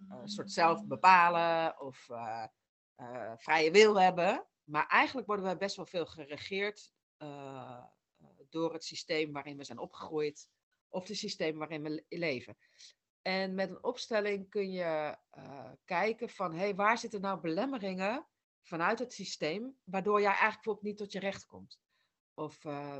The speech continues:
waardoor jij niet verschijnt? Of, nou, het kunnen allerlei vragen zijn. Ehm, en daar werk je mee, eh,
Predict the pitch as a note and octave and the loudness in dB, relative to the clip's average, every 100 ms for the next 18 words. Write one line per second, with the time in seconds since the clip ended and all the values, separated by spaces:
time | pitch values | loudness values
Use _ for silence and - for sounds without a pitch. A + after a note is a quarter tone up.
0 | C3+ D3+ D#3 E3 D#3+ D#3+ E3 D#3 - - | -2 0 2 2 4 2 0 -8 -8 -4
1 | F3+ D#3 A#2+ A#2+ - - _ _ C3 - | 4 4 2 -6 -16 -20 _ _ -18 -18
2 | - _ _ D#3 G#2 _ - A#3 G#3+ A3 | -20 _ _ -10 -10 _ -4 -2 2 4
3 | A3 F#3 - F#3 A#3 A3+ G#3 B3+ F#4 _ | 4 2 0 -2 -2 -4 -4 -4 -8 _
4 | _ _ _ _ _ - F3 E3+ E3 E3 | _ _ _ _ _ -12 -10 -6 -6 -6
5 | D#3 D#3 D3+ D3+ D3 _ _ - F#3+ F#3 | -8 -8 -10 -14 -16 _ _ -10 -8 -4
6 | F3+ F3 F3 F3+ F3 - F#3 D#3+ C#3+ C#3 | -2 0 0 -2 -4 -6 -8 -6 -6 -8
7 | C3+ C3+ C#3+ B2+ C3+ A3 F4 _ _ - | -8 -10 -10 -8 -6 -6 -8 _ _ -16
8 | D3+ C#3 | -14 -14